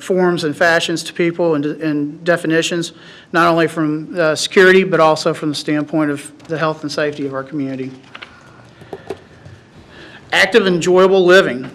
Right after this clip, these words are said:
And again, this is, uh, echoed again in other parts of the, the plan, but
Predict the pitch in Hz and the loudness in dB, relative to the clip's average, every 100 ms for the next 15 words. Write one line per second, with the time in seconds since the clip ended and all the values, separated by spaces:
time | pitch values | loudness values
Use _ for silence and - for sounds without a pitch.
0 | - - 175 165 160 160 170 170 165 160 | -18 -8 -2 0 0 0 0 0 -2 -4
1 | 160 151 - 156 143 139 131 139 - - | -8 -8 -4 -2 0 -2 -6 -12 -20 -20
2 | - 160 170 175 180 156 151 165 165 151 | -18 -6 -2 2 2 2 0 0 0 0
3 | 151 165 160 170 156 160 143 143 139 139 | 0 0 0 0 -2 -2 -6 -4 -4 -4
4 | 147 - 160 160 156 147 131 | -8 -6 -2 -2 -2 -4 -8